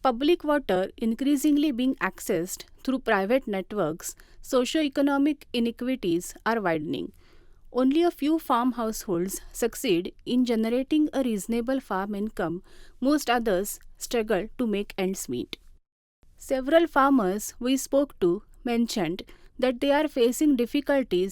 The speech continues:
in repaying loans. Incomes after debts are settled are often barely enough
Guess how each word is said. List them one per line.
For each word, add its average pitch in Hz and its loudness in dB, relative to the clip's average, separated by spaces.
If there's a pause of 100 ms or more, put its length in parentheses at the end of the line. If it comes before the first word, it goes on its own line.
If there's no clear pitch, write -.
(160)
in 247 2
repaying 220 0
loans. 151 -6 (500)
Incomes 233 2 (280)
after 233 0
debts 247 0
are 269 0
settled 180 -2 (180)
are 226 2
often 277 2
barely 226 0
enough 202 -2